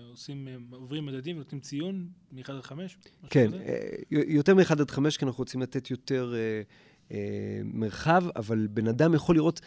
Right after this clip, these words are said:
Speaker 2: את ההתקדמות שלו, והסיבה שאנחנו עושים את זה, זה מאוד חשוב, כי יש, אה, תופעה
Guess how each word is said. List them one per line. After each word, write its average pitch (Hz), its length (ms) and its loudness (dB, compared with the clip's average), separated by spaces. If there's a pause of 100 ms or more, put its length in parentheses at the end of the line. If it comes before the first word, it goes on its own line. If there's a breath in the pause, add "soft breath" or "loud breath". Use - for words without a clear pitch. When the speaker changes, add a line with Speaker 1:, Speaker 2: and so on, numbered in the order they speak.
(440 loud breath)
Speaker 2:
את - 60 -8
ההתקדמות 135 460 0
שלו, 143 200 2
והסיבה 120 300 2
שאנחנו 151 260 0
עושים 143 200 0
את 139 80 0
זה, 120 180 2 (100)
זה 113 140 -4
מאוד 131 180 2
חשוב, 151 540 0
כי 110 260 -2 (640 soft breath)
יש, 147 360 2
אה, 117 320 4 (100)
תופעה 143 500 -2